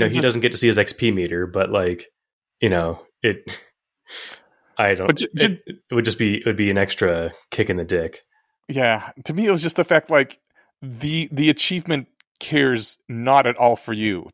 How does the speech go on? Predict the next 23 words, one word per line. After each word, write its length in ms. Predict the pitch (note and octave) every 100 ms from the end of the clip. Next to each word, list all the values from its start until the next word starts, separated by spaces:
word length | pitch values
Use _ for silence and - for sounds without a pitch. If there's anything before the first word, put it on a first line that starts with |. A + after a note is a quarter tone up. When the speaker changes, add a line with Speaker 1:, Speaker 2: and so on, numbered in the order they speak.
| -
Speaker 1:
Did 180 | G#2+
your 140 | A#2+ C#3+
penis 340 | - C#3 C3+
ejaculate 680 | A#2+ G2+ B2 - A2 G2+ G2+
in 180 | B2 G#2
one 160 | G#2+ A#2
of 100 | A#2
your 80 | A2
companions? 640 | A2+ A#2+ A2 F#2 D#2+ -
Yes. 340 | A2+ A2+ A#2+ - - -
Boom. 340 | A2+ F#2+ E2 - - - _
Like, 200 | A2 G#2 -
even 300 | C#3+ C#3 C#3
if 120 | B2+
you're 120 | B2
getting 260 | A2 A#2 G#2+
raped 220 | G#2+ A2+
at 100 | G2
the 60 |
time, 300 | - G#2+ G2
I 40 | F2+
was 100 | G2+
like, 120 | F#2+